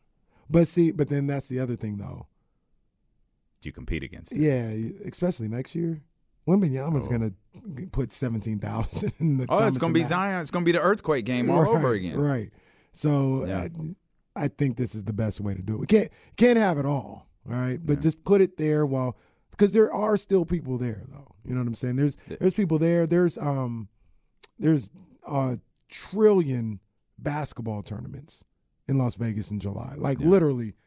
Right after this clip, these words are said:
Speaker 1: a trillion.
Speaker 2: Literally.
Speaker 1: Boys and girls. <laughs>
Speaker 2: Yes. Trillion.
Speaker 1: Basketball tournaments every single weekend. So,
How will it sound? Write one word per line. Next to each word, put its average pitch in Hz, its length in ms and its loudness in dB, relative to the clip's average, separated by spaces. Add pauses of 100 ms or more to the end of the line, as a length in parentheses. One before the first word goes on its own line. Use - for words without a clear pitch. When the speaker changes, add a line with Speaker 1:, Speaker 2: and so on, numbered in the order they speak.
(320)
Speaker 1:
a 160 160 -6
trillion. 143 720 0 (160)
Speaker 2:
Literally. 104 300 2
Speaker 1:
Boys 156 340 4
and 147 320 -2
girls. 107 340 -6
<laughs> - 80 -16
Speaker 2:
Yes. - 280 -8 (260)
Trillion. 147 260 0
Speaker 1:
Basketball 127 360 -4
tournaments 117 380 -4 (320)
every 135 380 2
single 123 340 0
weekend. 113 460 -4
So, 113 340 -4